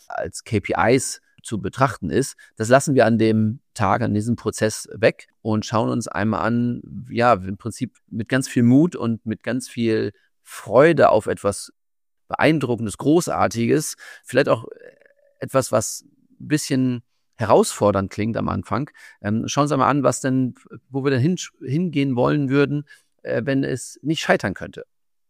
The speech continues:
Und wenn wir, äh, auf jeden Fall die Chance haben, das auch so zu erreichen. Also ein bisschen größer und, und bunter und erstrebenswerter als das, was wir mit der klassischen Methode entwickeln würden, wo wir vielleicht auch ein bisschen vorsichtig sind und ein bisschen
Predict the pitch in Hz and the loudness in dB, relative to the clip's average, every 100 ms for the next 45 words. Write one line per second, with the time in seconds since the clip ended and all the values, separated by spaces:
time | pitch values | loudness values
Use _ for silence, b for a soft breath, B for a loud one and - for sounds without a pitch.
0 | _ _ _ _ _ 143 143 143 139 117 | _ _ _ _ _ 4 6 8 6 4
1 | 123 - - 156 208 - 147 139 160 b | 2 2 2 2 2 -2 0 2 0 b
2 | b - 117 139 165 139 127 127 127 - | b -10 -6 -6 -4 -2 0 0 -4 -4
3 | 131 131 113 131 127 123 107 135 - - | -2 0 0 -2 -2 -2 0 -2 -4 -12
4 | - 120 - - 123 185 180 117 131 185 | -4 -2 0 0 0 0 0 2 4 4
5 | - 127 123 - 113 151 180 151 139 117 | 2 0 0 -6 -2 -2 0 0 0 0
6 | - _ _ _ _ 147 - 190 214 - | -4 _ _ _ _ -4 4 4 4 4
7 | 214 - 107 - b b _ - 117 127 | 2 4 -2 -4 b b _ 0 0 0
8 | - - 131 - - 123 - 131 131 117 | -2 -2 -2 0 -2 -2 0 2 2 2
9 | 127 123 117 127 113 98 90 - - 92 | -2 -2 -4 -2 -2 -2 -4 -6 -10 -8
10 | 98 95 - 92 - 110 101 98 101 101 | -8 -10 -10 -10 -10 -10 -8 -8 -8 -8
11 | - 117 117 113 - 123 110 98 104 - | -8 -8 -8 -8 4 6 6 2 -6 -14
12 | - - - - 107 - 104 | -16 -18 -18 -12 -10 -6 -6